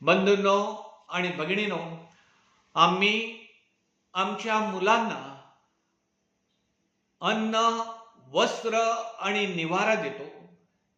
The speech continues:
त्यांना आम्ही शिक्षण देतो, त्यांचं आम्ही संगोपन करतो.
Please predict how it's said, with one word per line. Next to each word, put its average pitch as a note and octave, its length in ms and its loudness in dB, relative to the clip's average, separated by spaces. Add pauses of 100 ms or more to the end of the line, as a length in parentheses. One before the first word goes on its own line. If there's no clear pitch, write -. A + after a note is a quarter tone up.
त्यांना G#3+ 240 0
आम्ही A#3 400 0
शिक्षण C4 720 -2
देतो, - 680 -2 (300)
त्यांचं A3+ 320 4
आम्ही A#3+ 300 0
संगोपन C4+ 720 -2
करतो. D3+ 540 -6